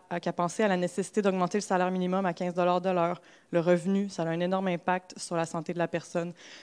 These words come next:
Que ce soit aussi d'intervenir pour bâtir plus de logements sociaux, salubres,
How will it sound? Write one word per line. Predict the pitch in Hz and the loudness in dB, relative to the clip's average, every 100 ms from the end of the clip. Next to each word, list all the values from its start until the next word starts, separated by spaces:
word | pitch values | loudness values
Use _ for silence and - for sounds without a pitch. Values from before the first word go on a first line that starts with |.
| - | -8
Que | 185 | -6
ce | 180 | -4
soit | 190 190 | 4 4
aussi | 185 - - 208 | 4 -2 -2 2
d'intervenir | 185 180 175 180 196 | 2 2 0 2 0
pour | 190 | 0
bâtir | 180 175 185 | 2 2 0
plus | - 208 | -2 2
de | 190 | 4
logements | 175 170 180 | 4 4 -2
sociaux, | - 180 - 196 202 - - - | -2 -4 0 0 0 -6 -20 -18
salubres, | - 196 180 190 202 175 | -2 2 4 4 4 0